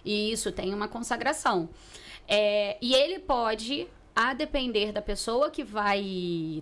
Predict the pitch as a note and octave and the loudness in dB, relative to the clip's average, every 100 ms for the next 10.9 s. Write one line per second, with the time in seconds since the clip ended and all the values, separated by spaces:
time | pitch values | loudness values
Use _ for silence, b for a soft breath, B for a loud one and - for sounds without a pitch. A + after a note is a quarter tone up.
0 | - F#3 F#3+ F#3+ F#3 F3 F3+ F#3 A#3+ B3 | -2 0 2 2 0 2 2 4 2 2
1 | F#3+ F3+ E3 G#3 F#3+ F#3 G3+ C4 A3 F#3 | 0 0 0 -2 0 2 2 2 0 0
2 | F#3 - F#3+ F3 E3+ E3+ F#3 F#3 F3+ F3+ | -2 0 0 2 2 0 0 0 0 2
3 | E3+ F3+ G#3+ D4 B3 G3 B B B B | 2 4 4 2 0 -6 B B B B
4 | - A#3 B3 C#4 A#3+ A3 G#3+ G3 - G3+ | 0 2 2 0 -2 0 -2 -2 -2 -2
5 | - A#3 A#3 C4 G#3 A3+ C#4 C4 A3+ G#3 | 2 0 0 -2 -2 -2 -2 -2 -2 -2
6 | G3 G3 F#3+ G3 G3 F#3+ F#3 F#3 F#3 B3+ | -2 -2 -2 -2 -2 0 0 0 0 2
7 | D#4 A3 G3+ F3 F#3+ F#3+ F3+ F3+ F3+ F#3+ | 2 2 0 -2 -4 -2 -2 0 0 -2
8 | C4+ - A#3 A#3+ - G#3 G#3+ - C4 A3+ | -2 0 0 0 -2 -2 -2 -2 -2 0
9 | C4 B3+ - - G#3+ A#3 G4+ B3+ A#3 B3 | -2 -4 -4 2 4 4 2 -2 -2 -2
10 | A3+ A#3+ B3 A#3+ A#3 B3+ C#4 A3+ | 0 -2 -2 -2 0 0 0 -2